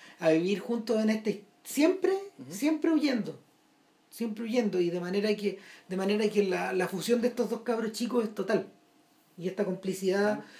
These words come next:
Speaker 1: es la, es una suerte de complicidad que hace eco en, en la obra de Rey hacia adelante, directamente sobre Rebelde Sin Causa.
Speaker 2: Ya.
Speaker 1: O sea, si hay que hablar de Rebelde Sin Causa, hay que hablar de esta
Speaker 2: Hablar
Speaker 1: obra.
Speaker 2: de esta obra, ya.
Speaker 1: Claro, y el, y, y Granger, eh, que, que,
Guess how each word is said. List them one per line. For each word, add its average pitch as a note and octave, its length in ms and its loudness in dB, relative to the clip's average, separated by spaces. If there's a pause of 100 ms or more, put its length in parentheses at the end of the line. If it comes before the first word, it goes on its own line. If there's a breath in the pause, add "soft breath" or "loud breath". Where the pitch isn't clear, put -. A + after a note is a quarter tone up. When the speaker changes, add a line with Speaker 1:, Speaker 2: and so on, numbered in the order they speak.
(120)
Speaker 1:
es G3 140 4
la, G3+ 220 8
es G#3 80 -4
una G3+ 180 0
suerte G#3 320 -2
de G3 80 4
complicidad F#3+ 580 0
que G#3 100 -2
hace G3+ 300 4
eco B3+ 360 0
en, F#3 420 -4
en F3 240 -2
la F3 140 -2
obra G3 280 0
de F#3+ 80 0
Rey G3+ 280 0
hacia G#3 260 -6
adelante, G3+ 640 -2 (380 loud breath)
directamente C4 680 2
sobre A3 680 6
Rebelde G#3 320 4
Sin G3+ 160 -4
Causa. - 340 -16 (100)
Speaker 2:
Ya. - 200 -8 (520)
Speaker 1:
O - 40 -20
sea, F#3+ 120 -6
si G#3+ 140 2
hay A3 80 2
que A#3+ 100 2
hablar B3 240 6
de B3+ 60 4
Rebelde B3 340 6
Sin A3+ 180 -6
Causa, B3 260 2
hay G#3+ 60 -4
que - 100 -2
hablar G3 220 2
de F#3 60 -4
esta - 180 -8
Speaker 2:
Hablar C#3+ 140 -4
Speaker 1:
obra. C#3 100 -6
Speaker 2:
de C#3 60 -6
esta G#2+ 220 -8
obra, - 120 -14 (160)
ya. - 100 -14 (120)
Speaker 1:
Claro, E3+ 360 6
y E3 220 4
el, D3 400 4 (400 loud breath)
y, D3 560 2 (320)
y G3+ 80 -4
Granger, A3 680 4
eh, D3+ 720 4
que, G3+ 560 -2
que, E3 320 -2